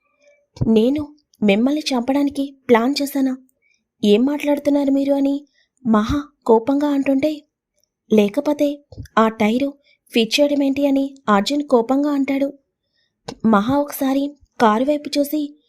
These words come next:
మళ్ళీ అర్జున్ వైపు చూస్తూ, "బాగానే చేశాను కదా, ఇంకేంటి మీ ప్రాబ్లం? నాకు రాకపోయినా నేర్చుకుని మరీ చేశాను. కావాలనే ఇదంతా చేస్తున్నారు, కావాలనే ఇలా మాట్లాడుతున్నారు. మీరు చెప్పిన పని నేను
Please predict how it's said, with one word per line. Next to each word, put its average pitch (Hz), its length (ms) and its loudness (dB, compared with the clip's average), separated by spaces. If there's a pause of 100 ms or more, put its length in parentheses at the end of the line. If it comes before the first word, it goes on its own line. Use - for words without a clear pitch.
(280)
మళ్ళీ 233 500 0 (100)
అర్జున్ 214 360 0
వైపు 294 320 -6
చూస్తూ, 285 400 -2 (540)
"బాగానే 214 480 2 (100)
చేశాను 294 240 -2
కదా, 294 300 -2 (640)
ఇంకేంటి 285 360 2
మీ 302 120 -2
ప్రాబ్లం? 277 480 -2 (720)
నాకు 240 260 2
రాకపోయినా 285 680 -2 (100)
నేర్చుకుని 233 500 0
మరీ 285 300 -2
చేశాను. 269 380 -4 (680)
కావాలనే 285 600 0 (100)
ఇదంతా 240 480 0
చేస్తున్నారు, 277 520 -2 (640)
కావాలనే 285 560 0 (140)
ఇలా 262 160 4
మాట్లాడుతున్నారు. 277 880 -2 (720)
మీరు 262 320 2
చెప్పిన 262 220 0
పని 285 420 -2
నేను 254 200 4